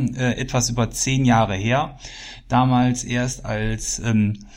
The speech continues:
Hörer auf den Nintendo Cast, ähm, aufmerksam geworden. Ähm, als es dann quasi eine Stellenausschreibung gab für einen neuen Moderatorplatz, hab ich mich dann damals für den Xbox Cast dort beworben. Und das war dann auch, ähm, meine erste Podcast-Heimat.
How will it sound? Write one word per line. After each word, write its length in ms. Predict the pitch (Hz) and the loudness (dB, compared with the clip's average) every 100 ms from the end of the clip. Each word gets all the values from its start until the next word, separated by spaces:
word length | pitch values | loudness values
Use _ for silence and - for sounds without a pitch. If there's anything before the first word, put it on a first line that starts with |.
| - - | -20 -12
Hörer 560 | - 151 165 147 143 131 | 2 4 6 6 4 2
auf 200 | 120 120 | -2 -2
den 140 | 123 | 2
Nintendo 480 | 110 107 107 151 165 | 2 2 2 0 -2
Cast, 520 | 143 139 143 139 - | -4 -4 -4 -6 -8
ähm, 220 | 120 131 - | -6 -4 -4
aufmerksam 960 | 135 - - - 123 123 123 127 127 | -6 -6 -12 -6 -2 -2 0 0 2
geworden. 640 | 117 113 120 123 120 117 - - - - | 2 4 6 8 8 6 -2 -14 -14 -10
Ähm, 280 | 120 120 120 | 2 8 8
als 220 | 117 127 | 8 0
es 140 | 117 120 | 0 2
dann 420 | 123 127 123 117 - | 4 6 6 4 -2
quasi 260 | - 123 120 | 0 2 6
eine 140 | 117 | 6
Stellenausschreibung 1080 | 117 - 127 131 123 113 120 127 127 120 120 | 6 2 0 2 0 2 0 2 -2 0 0
gab 300 | 120 113 117 | 2 0 -2
für 160 | - 92 | -4 -2
einen 180 | 117 117 | 4 6
neuen 200 | 120 120 | 6 6
Moderatorplatz, 920 | 117 110 110 120 117 107 - 113 - | 6 2 2 0 -2 -4 -4 -4 -4
hab 160 | 110 - | -8 -6
ich 160 | 120 | -2
mich 180 | 123 110 | -2 -2
dann 220 | 117 110 | 0 0
damals 580 | 110 110 113 107 110 - - - - | 0 2 2 2 -2 -4 -8 -16 -2
für 160 | 165 | 4
den 180 | 143 123 | 6 4
Xbox 420 | 127 - 113 - | 2 -2 -2 0
Cast 380 | 123 110 117 - | 2 2 0 -2
dort 300 | 107 113 - | 0 0 -2
beworben. 540 | 104 98 123 147 131 | -2 2 2 4 2
Und 100 | 110 | 2
das 280 | 117 110 - | 2 0 0
war 140 | 110 113 | 2 2
dann 200 | 110 - | 2 0
auch, 480 | 110 113 110 92 | 0 0 -2 -2
ähm, 340 | 113 110 117 - | 2 4 2 2
meine 380 | 120 117 117 120 | 0 2 0 2
erste 400 | 123 120 - 107 | 0 0 0 -2
Podcast-Heimat. 1300 | - 123 123 117 98 - - 110 117 147 156 - | 0 -4 -2 -2 -2 -2 0 2 4 4 2 0